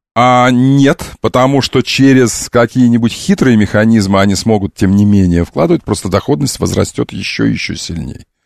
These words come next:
То есть Россия должна будет приманивать западные деньги все большей и большей доходностью. А, и, э, более авантюристичные люди, которые умеют выстроить механизмы международные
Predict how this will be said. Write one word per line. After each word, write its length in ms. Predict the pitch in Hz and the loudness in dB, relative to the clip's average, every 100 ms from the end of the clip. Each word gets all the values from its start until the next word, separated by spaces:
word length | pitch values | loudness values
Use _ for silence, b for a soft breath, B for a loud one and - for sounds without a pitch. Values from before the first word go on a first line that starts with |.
| _ _ _ _ - | _ _ _ _ -6
То 40 | |
есть 80 | 95 | -2
Россия 240 | 117 160 | 2 2
должна 240 | 135 120 123 | 2 0 0
будет 160 | 123 - | -2 0
приманивать 640 | 131 135 123 107 90 82 | 2 4 2 2 -2 0
западные 460 | 92 87 82 92 | -2 -2 -2 -2
деньги 260 | 87 117 104 | 0 -2 -2
все 180 | - 92 | -4 -2
большей 340 | 90 87 - | 0 -2 -4
и 20 | 82 | -6
большей 280 | 85 - | -6 -4
доходностью. 680 | - 95 151 160 180 - 202 _ _ _ _ _ _ _ _ _ _ - | -6 -6 -6 -6 -6 -10 -16 _ _ _ _ _ _ _ _ _ _ -4
А, 300 | 101 107 107 | 0 2 0
и, 560 | - 107 107 107 104 98 _ _ | 2 4 6 6 4 2 _ _
э, 600 | - 90 90 90 90 90 | -4 0 2 2 2 0
более 320 | 90 90 117 104 | 0 2 2 2
авантюристичные 880 | 104 101 110 104 - 95 - 95 | 0 0 0 0 -4 -6 -2 0
люди, 360 | 92 104 85 78 | 0 0 -2 -4
которые 520 | 87 82 90 90 87 | -4 -2 -2 0 0
умеют 480 | 85 90 98 85 73 | 0 0 2 0 -2
выстроить 400 | 90 82 92 80 | -4 -2 -2 -2
механизмы 680 | 80 - 95 90 76 80 80 | -4 -2 0 0 -2 -4 -4
международные 1000 | 82 - 87 92 80 67 67 69 - | -6 -6 -4 -2 -2 -4 -10 -10 -12